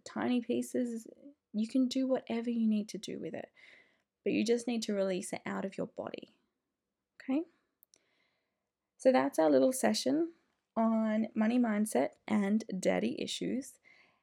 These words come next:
And I guess from there, I would just love to hear you guys' feedback. If you have more questions, if you wanna dive deeper in this, if you wanna do this exercise together, if you wanna go through this healing and, and journaling and visualization and gratitude, if you wanna do that with someone,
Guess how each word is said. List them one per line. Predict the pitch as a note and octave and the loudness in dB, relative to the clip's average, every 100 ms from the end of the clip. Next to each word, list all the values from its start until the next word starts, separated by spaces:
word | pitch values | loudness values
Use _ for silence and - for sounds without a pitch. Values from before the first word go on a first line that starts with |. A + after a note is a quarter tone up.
| _ _ _ _ _ - | _ _ _ _ _ -4
And | B3 | 2
I | C4 C4+ | 2 4
guess | C4+ - | 2 0
from | - E4 | 0 4
there, | C4+ A#3 | 4 2
I | - A#3 | 0 2
would | A#3 | 2
just | A3+ A3+ | 0 0
love | A3 G#3+ | 2 2
to | - | 0
hear | A3 G3 | 0 0
you | G3+ | 0
guys' | - - | -4 -6
feedback. | - - - - _ _ _ - | -6 -6 -8 -10 _ _ _ -4
If | A3 - A#3 | -4 -2 0
you | A3+ A3+ - | 2 2 0
have | A#3 B3+ | 0 4
more | C4 A#3+ | 4 2
questions, | - G#3 - B3+ C4+ - | 0 -2 0 0 0 0
if | A3 | -2
you | A3 | 0
wanna | G#3 G#3+ A#3+ | 2 2 0
dive | A3 G3+ G3 - | 0 -2 -2 -4
deeper | F#3+ - | -4 -2
in | G3+ | -2
this, | A3+ A3+ | -2 -4
if | B3 - | -6 -2
you | D#4 | 0
wanna | E4 D4+ | 0 0
do | - A3+ A#3+ | 0 0 0
this | B3 - | -2 -4
exercise | A3 - A3 G#3+ G#3 G#3 | -8 -6 -6 -4 -4 -4
together, | G#3+ G#3+ A#3+ - | -4 -2 -2 -4
if | - - | -10 -4
you | A#3+ | -2
wanna | A#3 | -2
go | G#3+ - F3+ A3+ | 0 0 0 -2
through | - - - - _ - - - - _ _ - | -4 -6 -6 -10 _ -20 -20 -20 -20 _ _ -2
this | G#3+ G#3+ | 0 0
healing | G#3+ A3+ G#3+ G3 G3 | 2 2 2 2 0
and, | F3+ F#3 | 0 -2
and | G3 F#3 | -4 -2
journaling | G3+ G#3 G#3 G3 | -2 0 -2 -2
and | F3+ | -2
visualization | F#3+ G3+ G3 F#3+ F#3+ F#3+ G3 F#3+ | -2 -2 -2 -2 -2 -2 -2 -2
and | F#3+ | -2
gratitude, | G3 G3+ G3+ G#3+ | -2 -4 -4 -2
if | G#3+ B3+ | -2 0
you | |
wanna | D4+ E4+ | 2 2
do | B3 A#3+ | 2 0
that | A#3 B3+ - | 0 -2 -2
with | G#3 A#3 | -2 -2
someone, | - C4+ C#4+ F4 | -2 0 2 2